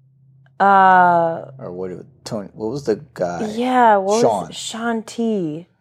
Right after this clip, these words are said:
Speaker 2: Insanity
Speaker 1: Um,
Speaker 2: was what it was
Speaker 1: Insanity.
Speaker 2: called,
Speaker 1: Yeah,
Speaker 2: yeah.
Speaker 1: if you ever did, like, the body something.
Speaker 2: Yeah, Beachbody?
Speaker 1: Beachbody. I don't know anything.
Speaker 2: <laughs>
Speaker 1: Um, <laughs> but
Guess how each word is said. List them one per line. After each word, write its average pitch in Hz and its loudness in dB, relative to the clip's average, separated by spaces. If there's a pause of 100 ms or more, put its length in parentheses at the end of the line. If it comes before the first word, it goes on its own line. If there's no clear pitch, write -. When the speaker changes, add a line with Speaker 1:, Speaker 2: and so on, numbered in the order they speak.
(720)
Speaker 2:
Insanity 185 0
Speaker 1:
Um, 196 -4
Speaker 2:
was 190 -10
what 202 0
it 190 0
was 190 -2
Speaker 1:
Insanity. 170 0
Speaker 2:
called, - -10
Speaker 1:
Yeah, 180 6
Speaker 2:
yeah. 165 -4 (120)
Speaker 1:
if 180 -8
you 175 -2
ever 180 0
did, 175 2
like, 165 -2
the 160 -2
body 160 -2
something. - -14 (260)
Speaker 2:
Yeah, - -14 (160)
Beachbody? 185 -10 (400)
Speaker 1:
Beachbody. 190 0
I 208 -10
don't 208 -8
know 156 -12
anything. 180 -12
Speaker 2:
<laughs> - -8
Speaker 1:
Um, 180 2 (880)
<laughs> - -6
but 214 4